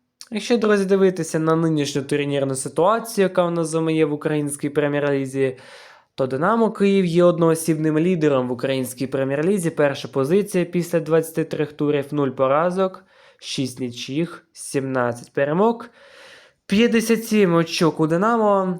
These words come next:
на чотири очки команда випереджає Олександрію і на десять Донецький Шахтар. Ну, у донечан справедливості раді є гра в запасі, і, до речі, ця гра в запасі у Шахтаря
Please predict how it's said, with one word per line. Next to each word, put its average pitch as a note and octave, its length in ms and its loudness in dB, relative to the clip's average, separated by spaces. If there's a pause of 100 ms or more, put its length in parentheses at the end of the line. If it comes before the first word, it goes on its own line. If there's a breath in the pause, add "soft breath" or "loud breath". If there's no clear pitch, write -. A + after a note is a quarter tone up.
(120)
на F#3+ 340 0
чотири F#3+ 460 2
очки F3+ 300 -2
команда D3+ 440 0
випереджає C#3+ 680 2
Олександрію D#3+ 840 2 (100)
і F3+ 120 0
на D#3+ 140 2
десять D#3+ 400 0
Донецький C#3 440 -2
Шахтар. C3+ 580 -4
Ну, F3+ 300 0 (680)
у D3+ 60 0
донечан D3 480 -2
справедливості C#3+ 680 -2
раді C3+ 260 0
є C3+ 100 2
гра C3+ 160 0
в C3 40 2
запасі, F3+ 480 0
і, G3 100 4
до E3+ 140 2
речі, D#3 240 -2
ця D3 160 -2
гра D3 160 0
в C#3+ 40 -4
запасі F3 500 -2
у C#3+ 40 -2
Шахтаря C#3 540 -2